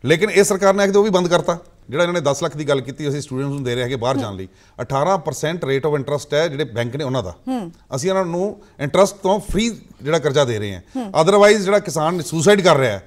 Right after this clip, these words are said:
Speaker 2: ਹੂੰ।
Speaker 1: ਉਹ ਹੋਰ ਸੁਸਾਈਡ ਵਧੇਗੀ, ਕਿਉਂਕਿ ਉਹ ਕਰਜ਼ਾ ਲਾਉਣ ਵਾਸਤੇ ਪੈਸੇ ਨਹੀਂ ਹੈਗੇ।
Speaker 2: ਹੂੰ।
Speaker 1: ਔਰ ਜਿਹੜਾ ਬੱਚਾ ਬਾਹਰ ਗਿਆ ਹੈਗਾ,
Speaker 2: ਹੂੰ।
Speaker 1: ਉੱਥੇ ਜਾ ਕੇ ਉਹ ਲੇਬਰ ਕਰਕੇ ਉਸ ਕਰਜ਼ੇ ਨੂੰ ਲਾਉਣ ਦੀ ਕੋਸ਼ਿਸ਼ ਕਰ ਰਿਹਾ।
Speaker 2: ਜੀ।
Speaker 1: ਅਗਰ ਉਹਦਾ ਦਿਮਾਗ ਫ੍ਰੀ ਹੋਏਗਾ, ਜਾ ਕੇ ਆਪਣੀ ਸਟੱਡੀ ਕਰੇਗਾ, ਕੋਈ ਚੰਗੀ ਉਹ ਜੌਬ ਲਏਗਾ
Speaker 2: ਹੂੰ।
Speaker 1: ਔਰ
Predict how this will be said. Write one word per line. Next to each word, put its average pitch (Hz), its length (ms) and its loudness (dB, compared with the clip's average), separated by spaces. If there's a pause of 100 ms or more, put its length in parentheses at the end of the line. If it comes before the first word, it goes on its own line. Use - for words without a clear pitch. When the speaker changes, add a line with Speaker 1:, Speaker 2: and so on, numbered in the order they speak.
Speaker 2:
ਹੂੰ। 262 180 -6
Speaker 1:
ਉਹ 196 100 4
ਹੋਰ 156 160 4
ਸੁਸਾਈਡ 202 320 4
ਵਧੇਗੀ, 196 280 4
ਕਿਉਂਕਿ 185 260 -2
ਉਹ 208 80 0
ਕਰਜ਼ਾ 185 280 4
ਲਾਉਣ 196 220 4
ਵਾਸਤੇ 214 380 4 (280)
ਪੈਸੇ 170 220 0
ਨਹੀਂ 156 120 -4
ਹੈਗੇ। 127 200 -6 (160)
Speaker 2:
ਹੂੰ। 247 200 -6 (160)
Speaker 1:
ਔਰ 175 180 4 (280)
ਜਿਹੜਾ 156 160 2
ਬੱਚਾ 190 260 4
ਬਾਹਰ 190 240 6
ਗਿਆ 190 160 6
ਹੈਗਾ, 147 300 4 (140)
Speaker 2:
ਹੂੰ। 240 140 -10
Speaker 1:
ਉੱਥੇ 175 140 0
ਜਾ 214 100 6
ਕੇ 220 60 6
ਉਹ 208 40 8
ਲੇਬਰ 151 300 6
ਕਰਕੇ 196 220 4
ਉਸ 196 120 4 (140)
ਕਰਜ਼ੇ 185 180 2
ਨੂੰ 185 100 2
ਲਾਉਣ 160 140 2
ਦੀ 196 80 0
ਕੋਸ਼ਿਸ਼ 156 260 -2
ਕਰ 143 120 2
ਰਿਹਾ। 135 160 -4 (100)
Speaker 2:
ਜੀ। 202 220 -8 (140)
Speaker 1:
ਅਗਰ 208 160 4
ਉਹਦਾ 226 160 6
ਦਿਮਾਗ 170 340 4
ਫ੍ਰੀ 202 260 -2
ਹੋਏਗਾ, 180 240 4
ਜਾ 190 160 0
ਕੇ 170 60 -4
ਆਪਣੀ 196 160 -4
ਸਟੱਡੀ 165 300 -4
ਕਰੇਗਾ, 170 320 -2
ਕੋਈ 208 120 -6
ਚੰਗੀ 165 320 -2
ਉਹ 180 40 2
ਜੌਬ 135 300 0
ਲਏਗਾ 156 360 2 (100)
Speaker 2:
ਹੂੰ। 220 260 -10
Speaker 1:
ਔਰ 160 140 4